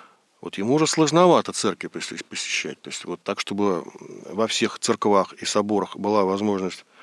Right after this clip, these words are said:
заехать просто элементарно во внутреннее помещение.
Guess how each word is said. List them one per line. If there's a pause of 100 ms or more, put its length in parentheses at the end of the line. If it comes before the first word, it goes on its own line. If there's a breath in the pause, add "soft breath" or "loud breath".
(400 loud breath)
заехать
просто
элементарно (240)
во
внутреннее
помещение.